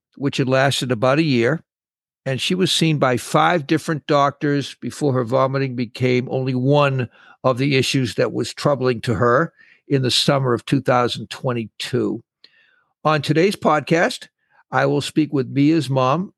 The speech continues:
about the last couple of years, as it is now my pleasure to introduce Shauna Falvey to my audience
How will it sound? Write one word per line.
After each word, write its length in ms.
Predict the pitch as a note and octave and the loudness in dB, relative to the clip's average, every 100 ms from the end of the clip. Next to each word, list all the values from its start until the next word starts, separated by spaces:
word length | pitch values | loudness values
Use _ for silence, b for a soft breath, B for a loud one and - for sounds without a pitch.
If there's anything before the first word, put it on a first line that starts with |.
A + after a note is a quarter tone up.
| - | -8
about 320 | C3+ C3 C3 | -2 -2 0
the 80 | B2 | 0
last 320 | C3 D3 - | 2 0 0
couple 320 | D3 D#3 D3 | -2 0 -2
of 140 | C3+ | 0
years, 520 | B2+ B2 C3+ F#3 - - _ _ _ _ | 0 0 0 -2 -6 -12 _ _ _ _
as 240 | C3 B2+ | 0 0
it 100 | B2+ | 0
is 160 | C3 A#2 | 0 0
now 180 | C#3 C#3 | 0 0
my 220 | C3+ C#3 | 2 0
pleasure 560 | - C#3+ C#3 F3+ A#3+ - _ _ | 0 0 2 0 -2 -8 _ _
to 160 | D3 | -4
introduce 420 | D3 B2 C#3 C#3 C#3 | -2 -4 -2 -2 0
Shauna 400 | - D3 D3 - | 2 2 2 0
Falvey 420 | C#3 C3 C3 C3 | 2 2 0 -4
to 100 | C3+ | -4
my 160 | B2+ B2+ | -2 0
audience 600 | C3 D3 G3+ - - | 2 2 0 -2 -8